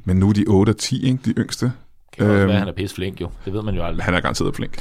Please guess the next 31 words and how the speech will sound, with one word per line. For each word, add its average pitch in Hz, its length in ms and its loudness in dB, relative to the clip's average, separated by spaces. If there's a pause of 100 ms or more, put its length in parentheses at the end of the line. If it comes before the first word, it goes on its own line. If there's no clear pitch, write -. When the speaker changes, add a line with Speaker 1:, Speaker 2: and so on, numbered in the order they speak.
Speaker 1:
Han 98 80 2
er 98 40 6
Speaker 2:
Men 107 80 6
Speaker 1:
garanteret 117 240 4
været 95 100 6
altid 104 160 4
også. 95 140 0 (200)
Men, 107 200 6
øh, 98 160 4
men 101 120 4
nu 113 220 4
er 127 60 2
jeg 107 120 4
sgu 113 120 2
ikke, 101 480 4
øh, 87 140 4
så 87 340 2
nervøs 98 260 0
for 95 80 -4
det 87 80 0
længere. 90 180 0
Måske 101 160 0
Speaker 2:
Nej, 156 60 6
Speaker 1:
fordi 139 100 4
de 131 60 4
er - 20 2
Speaker 2:
okay. - 60 0
Speaker 1:
blevet 98 120 4
ældre. 90 200 0 (320)
Speaker 2:
Ja, 110 160 -6
okay. 107 140 -8